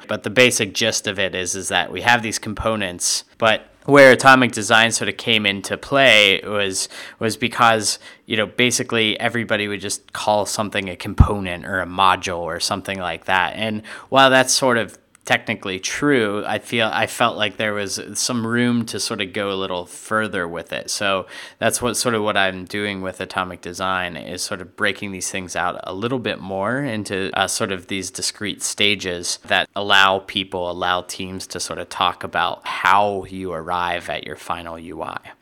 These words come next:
So yeah, so, uh, that's the molecule stage, is these sort of simple components, and then those simple components combine together to form what I call organisms, which are, you know, relatively complex components,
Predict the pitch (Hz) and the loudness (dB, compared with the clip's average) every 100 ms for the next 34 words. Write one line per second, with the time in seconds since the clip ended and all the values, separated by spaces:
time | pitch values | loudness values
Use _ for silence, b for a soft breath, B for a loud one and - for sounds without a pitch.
0 | b b - 180 175 95 - - 143 131 | b b -2 8 8 8 4 6 8 8
1 | 107 120 110 127 139 143 127 127 123 - | 6 6 8 6 6 4 6 8 6 4
2 | 113 - 117 110 107 101 82 107 101 - | 2 4 4 4 2 -2 -2 -4 -2 -2
3 | 98 - 165 156 127 104 107 101 90 - | -2 4 4 4 2 -4 -2 -2 -2 -8
4 | B B B 120 113 120 113 - 170 170 | B B B 4 6 6 4 4 2 2
5 | 139 117 101 113 104 101 - _ - 120 | -2 -2 0 0 0 -4 -6 _ -4 2
6 | 101 98 98 104 98 92 95 92 - B | 4 4 2 -2 -2 0 0 -2 -6 B
7 | - 113 - 104 98 98 90 87 - 85 | -8 -8 -6 -2 -2 -2 -4 -4 -4 -6
8 | 82 117 135 110 95 87 85 85 87 - | -4 -2 -2 -2 -8 -8 -12 -12 -12 -8
9 | 90 - 90 87 85 B 92 92 85 107 | -8 -4 -2 -2 -4 B -8 -6 -4 4
10 | 120 123 107 117 98 95 - 92 - 110 | 6 6 4 -2 -2 -6 -6 -12 -2 -2
11 | - - 92 - 76 - - - | -2 -6 -8 -8 -10 -10 -10 -10